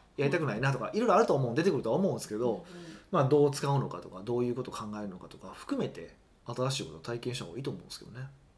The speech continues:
Speaker 2: へー。
Speaker 1: うん。
Speaker 2: ヒデさんは新しいもん好きですよね？
Speaker 1: まあ、好きですね。
Speaker 2: それはやっぱなんか、えっと、どっちなんですか？本当に興味があって好きなのか、あの、経営者の立場でやっとかなあかんっていう義務感でなんかこうやってるのか。
Speaker 1: いや、半々ですよ。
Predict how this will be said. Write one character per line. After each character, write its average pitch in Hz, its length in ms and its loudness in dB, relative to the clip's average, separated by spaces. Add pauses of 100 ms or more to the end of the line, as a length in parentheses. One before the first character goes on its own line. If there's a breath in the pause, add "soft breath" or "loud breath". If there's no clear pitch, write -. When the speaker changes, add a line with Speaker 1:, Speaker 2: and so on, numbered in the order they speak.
(140)
Speaker 2:
へ 185 40 -14
ー。 226 1000 2
Speaker 1:
う - 20 -14
ん。 - 20 -14 (140)
Speaker 2:
ヒ - 80 -20
デ 587 60 -12 (160)
さ 247 180 0
ん 190 80 2
は 180 240 2 (100)
新 262 240 -4
し 240 200 -6
い 240 40 -2
も 233 140 -2
ん 226 120 -4
好 208 100 -10
き 208 140 -14
で 202 140 -2
す 202 140 -6
よ 190 100 2
ね？ - 320 -10 (380)
Speaker 1:
ま 139 100 2
あ、 - 20 0
好 - 60 6
き 196 160 4
で 135 80 2
す - 80 -4
ね。 147 360 4 (300)
Speaker 2:
そ - 120 -10
れ 302 80 0
は 277 60 2
や 294 40 4
っ - 40 -2
ぱ 262 100 0
な 233 100 0
ん - 20 -2
か、 - 120 -8 (220)
え 208 140 -4
っ - 60 -6
と、 185 280 -4 (200)
ど 262 140 0
っ 285 60 -6
ち 403 160 -6
な 330 120 -4
ん 196 60 -4
で 190 60 -2
す - 100 -10
か？ 175 100 -10 (200)
本 339 260 0
当 359 120 -2
に 359 120 -8
興 403 120 -6 (220)
味 302 100 -6
が 226 100 0
あ 196 60 2
っ 190 140 -6
て 208 100 -4
好 208 60 -4 (140)
き 220 120 -6
な 185 120 -4
の 175 120 -10
か、 - 420 2 (360 loud breath)
あ 196 100 -2
の、 196 160 0
経 - 140 -2
営 381 320 -2
者 320 120 -2
の 247 120 -4
立 277 240 -4
場 208 120 -2
で 202 120 6
や 294 100 4
っ - 60 -2
と 339 100 -4
か 330 140 -2
な 269 140 2
あ - 20 2
か 294 180 -2
ん 302 60 -4
っ - 20 -8
て 269 140 -8
い 269 160 -4
う 240 60 -4
義 220 140 -4
務 370 220 4
感 269 300 0
で 294 180 0
な 214 160 0
ん 214 40 -4
か 196 100 -4
こ 190 160 2
う 185 60 6
や 208 100 6
っ - 100 -2
て 220 80 -2
る 202 140 0
の 180 80 -6
か。 180 280 -2
Speaker 1:
い 220 40 4
や、 226 120 6
半 262 280 8
々 311 200 8
で 170 80 6
す - 120 2
よ。 92 140 -8